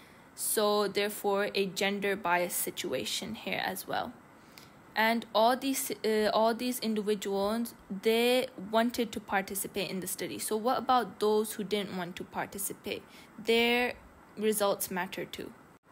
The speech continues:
Now, the last thing to know is the ethical issues. The ethical issues are actually positive,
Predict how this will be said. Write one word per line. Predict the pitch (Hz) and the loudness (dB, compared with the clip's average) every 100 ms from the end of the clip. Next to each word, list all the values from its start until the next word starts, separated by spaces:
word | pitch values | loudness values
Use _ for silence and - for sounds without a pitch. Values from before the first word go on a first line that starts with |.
| - - | -20 -10
Now, | 220 226 | 0 0
the | 226 | 2
last | 226 214 226 240 - | 2 4 2 0 -4
thing | 214 214 208 214 208 | -2 0 0 -2 -6
to | - | -4
know | 196 190 196 | -2 -2 -2
is | - 175 - | -2 -4 -4
the | - | -6
ethical | 190 190 190 190 185 - | -8 -8 -6 -2 -2 -4
issues. | 190 - 180 - - - - - - - - | -6 -4 -4 -6 -10 -12 -20 -20 -20 -20 0
The | - | 2
ethical | 240 254 269 | 2 0 0
issues | - 233 240 214 | 2 0 0 2
are | 190 | 2
actually | 196 214 - 202 | 2 0 -2 -2
positive, | 196 240 240 233 233 254 240 240 240 - | -2 0 0 0 0 2 4 2 -2 -14